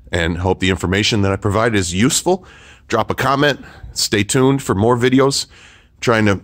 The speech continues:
give you guys more and more useful information to complete these installs on your own.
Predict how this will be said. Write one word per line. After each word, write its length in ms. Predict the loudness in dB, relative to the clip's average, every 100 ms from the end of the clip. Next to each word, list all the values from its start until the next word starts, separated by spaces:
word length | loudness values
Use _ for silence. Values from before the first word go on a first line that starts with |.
| -8
give 220 | -4 -2 0
you 80 |
guys 480 | 0 0 0 0 -4 -4
more 320 | 0 2 4
and 80 | 4
more 260 | 4 2 0
useful 480 | 0 0 0 0
information 580 | 0 0 0 0 0 0
to 140 | -2 -4
complete 440 | -4 -2 -2 -2
these 180 | -2 -2
installs 400 | -2 0 0 0
on 140 | 0
your 120 | 0 0
own. 240 | 0 -2